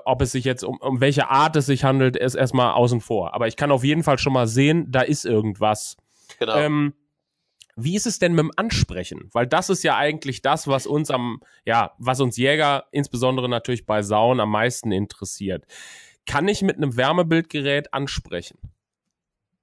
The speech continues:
Speaker 2: Bei Sauen, sag ich mal, definitiv schon. Was der Vorteil ist, ich sag mal, immer auf die, auf die Entfernung gesehen. Ich kann auf zweihundert Meter, ich sag mal, eine Bache vom Keiler nie unterscheiden, das funktioniert einfach nie.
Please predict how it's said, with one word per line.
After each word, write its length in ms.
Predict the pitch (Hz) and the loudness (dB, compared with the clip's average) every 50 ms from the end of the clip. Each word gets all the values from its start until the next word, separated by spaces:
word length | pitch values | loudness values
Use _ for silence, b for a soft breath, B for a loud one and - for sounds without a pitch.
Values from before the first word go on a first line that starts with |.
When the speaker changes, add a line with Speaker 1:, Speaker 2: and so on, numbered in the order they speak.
| _ _ _ _ _ _ _ _ _ _ _ _ - | _ _ _ _ _ _ _ _ _ _ _ _ 2
Speaker 2:
Bei 160 | 131 123 117 | 2 2 2
Sauen, 360 | - - 117 117 143 180 185 | 2 2 4 4 4 2 0
sag 260 | 147 160 170 160 156 | 0 2 2 2 2
ich 80 | 139 135 | 0 -2
mal, 400 | 147 147 147 139 - - _ _ _ - | -2 -2 -2 -2 -6 -10 _ _ _ -4
definitiv 560 | 147 139 139 135 127 117 113 - - 123 - | -2 -2 -2 -4 -6 -6 -8 -8 -10 -10 -10
schon. 440 | - - - 120 127 151 185 220 226 _ _ _ _ _ _ _ _ _ | -8 -6 -4 -2 -2 -2 -4 -6 -14 _ _ _ _ _ _ _ _ _
Was 200 | _ 113 117 - | _ -14 -8 -6
der 120 | - 120 - | -4 -4 -2
Vorteil 340 | - 143 156 165 160 156 151 | -2 0 2 2 2 2 0
ist, 220 | - 147 - - | -2 -6 -8 -8
ich 120 | - 123 - | -10 -10 -8
sag 100 | - 127 | -6 -4
mal, 160 | 127 120 117 | -2 -2 -2
immer 340 | - 87 147 147 147 131 - | -4 -4 -4 -2 -2 -2 -2
auf 100 | - - | -4 -6
die, 300 | - 131 113 - - - _ | -8 -10 -10 -10 -12 -14 _
auf 120 | - - | -20 -16
die 120 | _ - 123 | _ -10 -10
Entfernung 400 | 123 - - 123 139 147 131 110 | -10 -6 -4 -4 -2 -2 -4 -6
gesehen. 340 | 101 95 107 101 95 90 85 _ _ _ _ _ _ _ _ _ | -6 -6 -6 -6 -6 -8 -12 _ _ _ _ _ _ _ _ _
Ich 140 | 113 - - | -12 -8 -4
kann 200 | - 139 151 156 | -2 -2 -2 0
auf 220 | 110 120 - - | -2 -4 -4 -4
zweihundert 580 | - - - 143 156 156 151 143 - - - - | -6 -6 -2 0 0 0 0 -2 -6 -8 -8 -8
Meter, 320 | 131 143 147 143 127 110 | -8 -6 -4 -4 -4 -4
ich 80 | - - | -4 -4
sag 100 | 117 107 | -6 -6
mal, 60 | 107 | -4
eine 140 | 104 98 - | -6 -4 -2
Bache 260 | - 147 135 131 104 | -2 -2 -2 -4 -8
vom 140 | 95 98 - | -12 -8 -2
Keiler 180 | 110 113 113 | 0 0 0
nie 120 | 110 113 117 | 0 -2 -6
unterscheiden, 380 | 110 104 - 107 110 117 107 | -8 -8 -6 -6 -6 -6 -6
das 100 | 95 - | -8 -12
funktioniert 360 | - 107 95 - 110 123 131 | -12 -14 -12 -10 -10 -8 -6
einfach 240 | 104 104 95 - 98 | -6 -8 -8 -8 -10
nie. 200 | 90 92 87 - | -10 -10 -12 -14